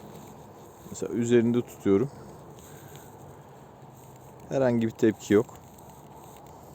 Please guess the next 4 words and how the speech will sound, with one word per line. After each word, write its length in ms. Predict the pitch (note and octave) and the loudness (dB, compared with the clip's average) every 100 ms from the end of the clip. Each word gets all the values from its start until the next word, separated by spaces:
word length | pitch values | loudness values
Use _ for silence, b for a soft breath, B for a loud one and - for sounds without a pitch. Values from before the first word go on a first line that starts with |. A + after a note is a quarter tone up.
| - - - - - - - - - - - | -20 -20 -20 -20 -20 -20 -20 -20 -20 -20 -6
Kola 280 | - C#3+ C3 | 2 6 4
kutusu 480 | - - - B2 C3 - - - - - - - - - - - - - | 2 -16 -4 0 0 -4 -20 -20 -20 -20 -20 -20 -20 -20 -20 -20 -20 -4
yetmiş 320 | A2 G2+ A#2+ | -4 -2 -6
santimde. 680 | - G#2 F#2+ - F2+ F2 | -4 0 0 -2 -6 -4